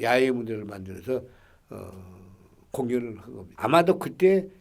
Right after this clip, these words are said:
저쪽 우리 동포들이 천팔백사십오 년, 칠십 년에 갔었던 그 연해주 동포와 똑같이 그게, 예,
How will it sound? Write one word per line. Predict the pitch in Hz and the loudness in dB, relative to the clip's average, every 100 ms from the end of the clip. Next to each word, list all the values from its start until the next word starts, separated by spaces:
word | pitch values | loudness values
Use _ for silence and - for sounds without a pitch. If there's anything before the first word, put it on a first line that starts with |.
| _ _ _ 127 117 | _ _ _ -10 -4
저쪽 | 139 139 165 135 | -2 2 2 2
우리 | 143 139 | -2 -6
동포들이 | 131 131 139 127 131 117 | -6 -6 -4 0 0 0
천팔백사십오 | 117 131 131 127 117 - 135 131 120 120 | -4 -6 -2 0 0 -2 -4 -4 -6 -6
년, | 117 110 107 - | -6 -8 -12 -18
칠십 | - 165 165 139 | -10 -8 -6 -4
년에 | 127 117 | -2 -2
갔었던 | 110 - 120 117 - 120 113 - _ _ | -6 -10 -12 -14 -12 -14 -14 -18 _ _
그 | - 113 104 107 120 | -6 -4 -6 0 4
연해주 | 131 127 113 110 107 - | 6 6 4 -2 -4 -8
동포와 | 117 104 117 107 | -8 -4 -4 -4
똑같이 | 110 - 107 - 156 156 - _ | -6 -10 -10 -6 -6 -6 -18 _
그게, | - 131 143 139 - _ _ | -4 0 2 0 -6 _ _
예, | 107 | -12